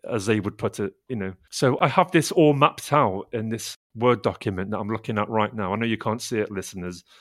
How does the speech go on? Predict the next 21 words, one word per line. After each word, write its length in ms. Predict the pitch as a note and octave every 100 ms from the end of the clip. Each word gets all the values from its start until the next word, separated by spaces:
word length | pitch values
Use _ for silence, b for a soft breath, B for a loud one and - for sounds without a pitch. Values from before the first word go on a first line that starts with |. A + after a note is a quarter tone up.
| b b
but 240 | G#2+ - - -
if 180 | G#2+ - -
anyone 320 | A#2 G#2+ G#2
was 140 | G2
ever 200 | A2 G2
interested, 520 | A2 A2 G#2 - G#2 F#2
I 80 |
might 320 | G2 G#2+ G#2 -
share 340 | A#2+ G#2 G2
it 100 | -
with 160 | F#2 -
them. 240 | F#2+ F#2 _ B2+
I've 140 | A#2
got 160 | D3+ B2+
the 80 |
names 460 | B2 B2+ A#2+ A2 B2+
of 180 | A2 F#2+ _ _ -
people 300 | C3+ - A2
who 140 | B2
sponsored 580 | - - C#3 D3 C#3 A2+
me. 360 | A#2+ C#3 C3+